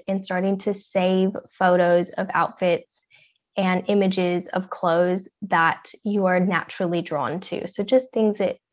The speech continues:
look pretty and you would go, "Oh, I love to look like that," or, "I'd love to be able to put together an outfit like that." Just start saving them.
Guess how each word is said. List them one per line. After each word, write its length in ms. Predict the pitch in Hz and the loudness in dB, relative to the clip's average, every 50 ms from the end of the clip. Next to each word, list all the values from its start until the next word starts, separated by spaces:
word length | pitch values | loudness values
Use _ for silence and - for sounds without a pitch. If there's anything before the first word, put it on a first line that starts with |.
| _ - | _ -4
look 320 | 202 202 190 190 - - | -2 -2 -2 -2 -4 -4
pretty 420 | - 190 170 - 127 - 190 - _ - | -2 -2 -2 -2 -4 -8 -10 -10 _ -4
and 120 | 190 190 | -2 0
you 60 | 190 | 0
would 100 | 196 190 | -2 -2
go, 280 | 190 185 180 175 170 - | -2 0 0 0 0 2
"Oh, 140 | - 226 240 | 2 4 4
I 180 | - - 220 214 | 4 4 4 2
love 320 | 214 208 202 196 190 190 | 4 2 2 2 0 -2
to 120 | - - 185 | -4 -4 -4
look 240 | 170 165 170 - - | -2 -2 -4 -6 -6
like 200 | - - - - | -6 -6 -6 -6
that," 220 | - - - - | -6 -6 -4 -4
or, 40 | - | -2
"I'd 140 | - 175 190 | -2 -2 0
love 280 | 190 202 196 190 190 | 0 0 0 0 -2
to 260 | - - 190 185 196 190 - | -4 -4 -4 -4 -4 -4 -4
be 60 | - | -6
able 160 | 185 190 190 175 | -4 -4 -2 -4
to 40 | 185 | -4
put 260 | 185 - - 190 - | -4 -6 -10 -10 -10
together 340 | - - 185 175 170 175 160 | -10 -8 -6 -6 -4 -4 -6
an 100 | - - | -6 -6
outfit 400 | 151 156 - - - 165 - - | -6 -8 -8 -8 -10 -10 -8 -8
like 220 | - - - 190 | -6 -8 -8 -6
that." 220 | - - - - - _ _ _ - - - - - - - _ _ _ - | -8 -8 -8 -8 -10 _ _ _ -20 -20 -20 -20 -20 -20 -20 _ _ _ 0
Just 200 | - 214 202 208 | 2 2 4 4
start 260 | - 220 208 175 180 | 4 4 4 4 2
saving 420 | 185 - 190 175 175 190 196 202 208 | 0 -2 -2 -2 -2 0 0 0 0
them. 380 | 208 214 226 262 302 339 330 | 0 2 2 2 2 0 -2